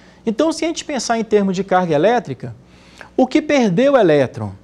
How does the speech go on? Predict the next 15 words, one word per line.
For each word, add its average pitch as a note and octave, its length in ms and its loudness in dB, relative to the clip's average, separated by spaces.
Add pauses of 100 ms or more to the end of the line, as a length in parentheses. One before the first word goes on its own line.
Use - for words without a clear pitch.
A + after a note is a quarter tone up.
(240)
vai E3+ 160 0
ficar E3+ 200 -2
com F3 100 -6
mais E3+ 220 -2
prótons, A#3 560 -2
ou G#3+ 160 2
seja, B2+ 320 -6
vai C#3+ 100 -2
ficar D#3+ 180 -2
positivo. E3 600 -6 (680)
E F4 140 4
o F4+ 80 2
que F#4 140 0
recebeu A#3+ 680 0
elétrons G3+ 720 -2